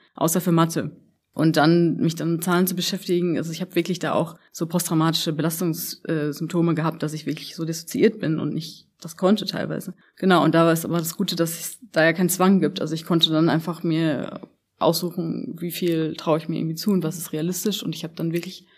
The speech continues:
angefangen mit ein paar Minuten. Also das, ich mache das auch nicht jeden Tag. Manche machen das dann zwanghaft jeden Tag, diese, äh, Zahlen, die Ausgaben und Einnahmen einzutragen.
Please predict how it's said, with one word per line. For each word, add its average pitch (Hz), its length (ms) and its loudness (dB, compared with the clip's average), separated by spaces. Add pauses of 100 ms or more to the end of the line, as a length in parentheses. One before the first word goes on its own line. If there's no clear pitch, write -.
(140)
angefangen 185 580 4
mit 170 220 0
ein 165 80 0
paar 170 160 2
Minuten. 175 440 4
Also 156 220 0
das, 156 160 -8
ich - 80 -8
mache 156 140 0
das 165 160 -8
auch - 80 -2
nicht 165 180 -2
jeden 160 180 -2
Tag. 165 360 0
Manche 160 240 -4
machen 160 180 -4
das 165 140 -6
dann 165 100 -2
zwanghaft 160 380 -2
jeden 165 160 -2
Tag, 170 300 0
diese, 190 540 0
äh, 180 240 0
Zahlen, 185 360 0
die 185 100 -2
Ausgaben 180 540 0 (240)
und 175 140 -4
Einnahmen 175 280 4
einzutragen. 175 800 0